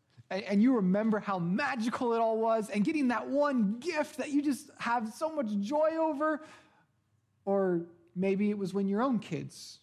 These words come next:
were younger, and they were so blessed, and everything seemed to have so much purpose, and now that family is not the way it should be. Or maybe you remember a time when everyone celebrated Christmas. Every store was closed.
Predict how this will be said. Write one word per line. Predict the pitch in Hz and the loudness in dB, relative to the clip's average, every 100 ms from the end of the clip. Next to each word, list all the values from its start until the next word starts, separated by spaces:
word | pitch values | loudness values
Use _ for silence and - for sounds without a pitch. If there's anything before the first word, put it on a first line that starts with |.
| _ _ - | _ _ -6
were | 151 | -2
younger, | 135 131 135 160 - _ _ _ _ _ _ _ _ | -2 -4 -8 -12 -16 _ _ _ _ _ _ _ _
and | 160 | -2
they | 190 | 0
were | 190 | -2
so | 180 175 | -2 -4
blessed, | 151 175 185 180 170 - | -4 -4 -4 -4 -4 -6
and | 175 | -2
everything | 196 196 175 | -2 -2 -6
seemed | - 185 | -4 -6
to | 170 | -4
have | 170 165 | -6 -6
so | 165 | -8
much | 135 - | -10 -6
purpose, | 202 202 202 196 170 | -4 -2 -2 -4 -6
and | 165 | -2
now | 180 196 | 0 0
that | 175 170 | 0 -2
family | - 202 208 196 | -4 -2 0 0
is | 175 170 | -2 -2
not | 220 226 | -2 -2
the | 160 | -6
way | 151 143 135 131 _ _ _ _ _ | -6 -6 -8 -12 _ _ _ _ _
it | 156 | -10
should | - 147 135 | -8 -6 -6
be. | 147 190 220 - _ _ _ _ _ _ _ - | -4 -4 -6 -14 _ _ _ _ _ _ _ -4
Or | 254 277 247 208 - - _ _ | 0 2 2 -2 -8 -20 _ _
maybe | 208 254 254 247 196 208 226 | 0 2 2 4 2 -2 2
you | 226 | 2
remember | 226 233 233 214 | 4 2 2 0
a | |
time | 196 - 233 196 214 | 0 -2 0 0 0
when | 196 196 165 - _ - | 2 0 -2 -8 _ -4
everyone | 277 311 285 254 233 208 | -2 2 2 4 4 0
celebrated | - 208 196 175 175 160 | 0 2 2 2 0 -2
Christmas. | 160 143 143 131 | -6 -8 -10 -8
Every | 220 247 226 | -4 0 0
store | 196 - - 302 311 302 | -2 -6 -2 2 4 4
was | 254 208 - | 2 0 -4
closed. | - 262 294 294 302 294 277 | -8 0 2 4 4 2 0